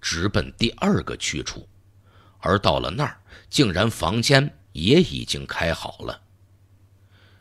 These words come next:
“你真是一只狡猾的狐狸。”“哼，应该是兔子才对吧？狡兔三窟嘛。”江晓峰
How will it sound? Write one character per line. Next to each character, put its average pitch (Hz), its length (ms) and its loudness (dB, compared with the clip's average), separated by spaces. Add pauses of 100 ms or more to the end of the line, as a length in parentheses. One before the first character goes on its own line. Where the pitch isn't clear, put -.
(180)
“你 127 100 -4
真 185 260 -2
是 143 160 -2
一 73 160 -4
只 92 160 -4
狡 58 220 -2
猾 62 180 -2
的 76 80 -2
狐 64 280 -6
狸。 78 100 -6 (960)
”“哼， 165 100 2 (520)
应 131 160 4
该 143 120 6
是 127 120 2
兔 123 280 -2
子 67 140 -6
才 - 160 -4
对 73 220 -2
吧？ - 280 -12 (480)
狡 67 300 0
兔 107 180 -6
三 123 240 -4
窟 151 280 0
嘛。” - 180 -10 (1500)
江 143 240 4
晓 104 240 6
峰 143 300 -2